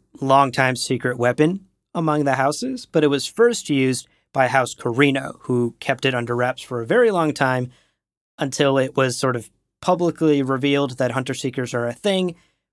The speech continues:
when Emperor Elrude the ninth, who was the previous emperor before Shaddam, attempted to kill his son, the current <laughs> Emperor Shaddam, with a Hunter Seeker.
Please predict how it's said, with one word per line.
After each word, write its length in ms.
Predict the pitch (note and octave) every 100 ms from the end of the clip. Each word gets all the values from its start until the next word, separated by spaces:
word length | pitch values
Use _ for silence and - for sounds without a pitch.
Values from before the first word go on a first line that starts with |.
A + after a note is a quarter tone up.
| _
when 500 | D3+ C4 A3 B3 B3+ _ _ _ - - _ _ _ _ _ -
Emperor 520 | G3 F3 F#3 F3+ D#3+ -
Elrude 640 | F3+ G#3+ G3+ G3+ G3+ F#3+ -
the 80 | E3
ninth, 440 | D#3+ D3+ C#3 - _
who 140 | - D#3
was 220 | D3+ C3
the 160 | C#3+ B2+
previous 720 | - - C4 C4 F#3+ D3+ -
emperor 440 | C3 A#2+ B2+ D3+
before 360 | - C3+ C3+ C3
Shaddam, 520 | - A#2+ B2 A#2 C3 - _ _ -
attempted 460 | - F3+ F3+ F3+
to 100 | D#3
kill 280 | D3 F3+ E3
his 220 | D#3 C#3+
son, 380 | - - A#3+ G3 F#3 - -
the 80 | C3+
current 360 | - A#3 A#3+ A3
<laughs> 40 |
Emperor 340 | D#3 C#3 C3+
Shaddam, 720 | C3 C#3+ B2 B2 A#2+ B2 C#3 - _ _ _ _ _ _
with 340 | D#3 F3 E3+ D#3+
a 120 | D#3
Hunter 280 | D3 C3 -
Seeker. 480 | - A#2 - B2